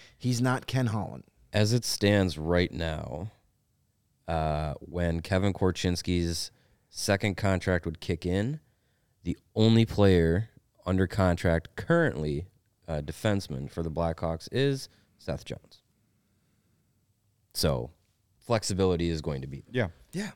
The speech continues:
Speaker 3: By the way, Connor Murphy had back surgery in the summer of twenty eighteen.
Speaker 2: Okay.
Speaker 3: So
Speaker 2: Gotcha.
Speaker 1: Don't, don't start sweating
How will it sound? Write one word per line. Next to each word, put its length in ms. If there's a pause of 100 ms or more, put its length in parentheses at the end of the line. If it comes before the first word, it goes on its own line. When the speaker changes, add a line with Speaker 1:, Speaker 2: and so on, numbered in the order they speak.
Speaker 3:
By 100
the 60
way, 100
Connor 240
Murphy 280
had 120
back 200
surgery 580
in 120
the 140
summer 360
of 100
twenty 280
eighteen. 400 (520)
Speaker 2:
Okay. 360
Speaker 3:
So 340 (140)
Speaker 2:
Gotcha. 220
Speaker 1:
Don't, 80
don't 200
start 300
sweating 580